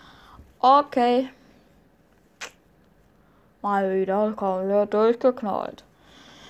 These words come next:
Die Weibchen erreichen bis zu zwölf Meter und ein Gewicht von fünfzehn Tonnen.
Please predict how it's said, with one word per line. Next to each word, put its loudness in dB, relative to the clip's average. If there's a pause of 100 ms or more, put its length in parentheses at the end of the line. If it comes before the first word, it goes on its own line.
(300)
Die 4
Weibchen 2
erreichen 0
bis -4
zu -4
zwölf -4
Meter 0
und -2
ein 0
Gewicht -6
von -6
fünfzehn -6
Tonnen. -14